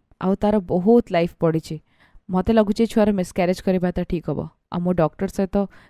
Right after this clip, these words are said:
କନସଲ୍ଟ କରିକି ଆସିଛି।" ତାପରେ ସିମରନର ଟିଚର ଆଉ ମା ବାପା ମିଶି ଛୁଆର ମିସକ୍ୟାରେଜ କରିଥିଲେ। ସିମରନ କିଛି ଦିନ ପରେ ଠିକ୍ ହେଇଗଲା।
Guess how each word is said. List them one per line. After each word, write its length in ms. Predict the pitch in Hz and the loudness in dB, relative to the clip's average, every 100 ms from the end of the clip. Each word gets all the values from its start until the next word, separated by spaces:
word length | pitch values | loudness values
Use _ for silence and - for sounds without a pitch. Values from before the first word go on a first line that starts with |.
| _ | _
କନସଲ୍ଟ 380 | 190 180 196 180 | -2 0 0 2
କରିକି 280 | 180 165 - | 0 0 -2
ଆସିଛି।" 280 | 160 - - - _ _ _ _ - | -6 -8 -12 -14 _ _ _ _ 2
ତାପରେ 300 | 269 285 311 | 4 4 2
ସିମରନର 540 | - 226 220 226 220 220 | 2 2 2 2 0 0
ଟିଚର 440 | - 196 - 202 | 0 0 2 2
ଆଉ 120 | 202 | 2
ମା 140 | 180 170 | 0 -2
ବାପା 240 | 185 196 202 | -2 -2 -2
ମିଶି 260 | 202 - | -2 -2
ଛୁଆର 300 | 220 - 180 196 | -2 2 2 2
ମିସକ୍ୟାରେଜ 480 | 190 - 185 170 165 | 0 -2 0 0 0
କରିଥିଲେ। 440 | - 160 156 165 170 _ _ - | -2 -2 -2 -6 -10 _ _ -16
ସିମରନ 400 | - 165 160 175 190 | -8 -6 -4 -4 -6
କିଛି 320 | - 202 220 | -8 -4 -2
ଦିନ 180 | 208 214 | -2 0
ପରେ 240 | 220 202 220 - | 2 2 0 -4
ଠିକ୍ 220 | 208 190 | -4 -2
ହେଇଗଲା। 360 | 175 151 156 151 | -2 -2 -2 -4